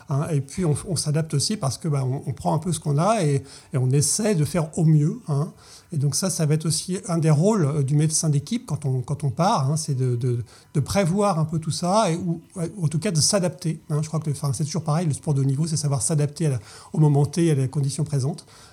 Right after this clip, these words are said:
hein. Et ça, ça va être, euh, ça va être plus difficile évidemment quand on est, quand on est, euh, à, à l'extérieur.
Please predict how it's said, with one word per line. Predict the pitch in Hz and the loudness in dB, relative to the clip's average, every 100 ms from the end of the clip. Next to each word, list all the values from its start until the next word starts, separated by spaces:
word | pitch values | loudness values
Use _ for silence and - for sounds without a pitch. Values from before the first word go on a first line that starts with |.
| - | -4
hein. | 127 | -2
Et | 131 | 0
ça, | 117 170 | -2 -4
ça | 160 143 | -4 -2
va | 135 | -2
être, | 147 143 | -4 -4
euh, | 120 117 | -4 -6
ça | - | -4
va | 143 | -4
être | 156 | -4
plus | - 185 | -4 -2
difficile | 160 165 160 202 | -2 0 -4 0
évidemment | 156 135 135 165 | 2 2 2 0
quand | 147 - | -2 -2
on | 143 | -2
est, | 143 | 0
quand | 139 147 | -2 -4
on | 143 | -2
est, | 151 135 | 0 -2
euh, | 120 156 | -4 -6
à, | 156 165 - - _ | -8 -8 -12 -20 _
à | - | -4
l'extérieur. | 151 - 127 120 | -2 -2 -4 -4